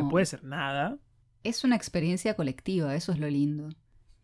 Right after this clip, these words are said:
Speaker 2: Y, y me encanta esto de la poesía, justamente de, de poner el cuerpo y lo que dijo Caro de, de conectarte como con lo más profundo de vos. Eso me encantó para escribir
Speaker 1: Sí,
Speaker 2: poesía.
Speaker 1: sí,
Speaker 2: Yo creo
Speaker 1: sí.
Speaker 2: que para escribir en general, pero me parece que para escribir poesía todavía más, ¿no?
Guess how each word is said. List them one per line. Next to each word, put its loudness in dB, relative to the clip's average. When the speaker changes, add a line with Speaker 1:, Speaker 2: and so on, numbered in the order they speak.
Speaker 2:
Y, -2
y 2
me 4
encanta 2
esto 0
de 4
la 4
poesía, 0
justamente 0
de, 0
de -4
poner 0
el 0
cuerpo 0
y 4
lo -2
que -4
dijo -2
Caro 0
de, -2
de -2
conectarte 0
como 2
con 0
lo 2
más 0
profundo 2
de 2
vos. -2
Eso -2
me 2
encantó -2
para -6
escribir -2
Speaker 1:
Sí, -2
Speaker 2:
poesía. 2
Speaker 1:
sí, -2
Speaker 2:
Yo 4
creo 4
Speaker 1:
sí. 2
Speaker 2:
que 2
para 2
escribir 0
en 2
general, -2
pero -2
me -2
parece -2
que 0
para -4
escribir -4
poesía -4
todavía -6
más, -4
¿no? -8